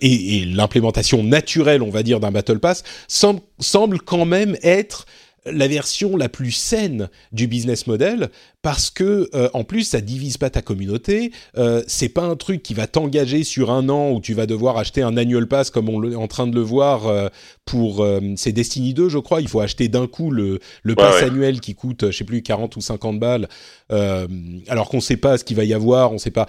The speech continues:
Speaker 1: enfin,
Speaker 2: Bah
Speaker 1: il,
Speaker 2: ouais.
Speaker 1: il a clairement, il y a p-, quelques petits côtés, moi, qui me gratouillent, mais dans l'ensemble, c'est sans doute un, un, un des meilleurs, euh, business models qu'on ait vu, à partir du moment où on n'est pas un ayatollah et qu'on considère pas qu'il faut jamais vendre quoi que ce soit dans un jeu.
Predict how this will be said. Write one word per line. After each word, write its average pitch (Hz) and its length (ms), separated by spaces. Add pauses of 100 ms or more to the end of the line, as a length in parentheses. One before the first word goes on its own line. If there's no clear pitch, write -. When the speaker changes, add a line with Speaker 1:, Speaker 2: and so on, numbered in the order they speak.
(160)
Speaker 1:
enfin, 131 240
Speaker 2:
Bah - 80
Speaker 1:
il, 151 80
Speaker 2:
ouais. 139 140
Speaker 1:
il 147 100
a 143 100
clairement, 190 640 (720)
il 190 80
y 190 60
a 156 80
p-, - 340
quelques 262 440
petits 185 200
côtés, 170 340
moi, 143 260
qui 113 200
me 98 460
gratouillent, 131 720 (100)
mais 123 280
dans 120 160
l'ensemble, 160 480
c'est 107 220 (200)
sans 127 300
doute 165 340
un, 104 400
un, 104 380
un 127 140
des 117 140
meilleurs, 117 540
euh, 98 300 (300)
business 110 340
models 123 260
qu'on 110 160
ait 104 80
vu, 190 280 (360)
à 110 120
partir 131 320
du 127 60
moment 135 260
où 127 60
on 110 120
n'est 107 120
pas 127 120
un 110 100
ayatollah 113 520
et 127 80
qu'on 117 160
considère 107 400
pas 139 120
qu'il 123 180
faut 117 180
jamais 127 400
vendre 123 240
quoi - 140
que - 60
ce 117 100
soit 127 180
dans 107 240
un 104 80
jeu. 139 260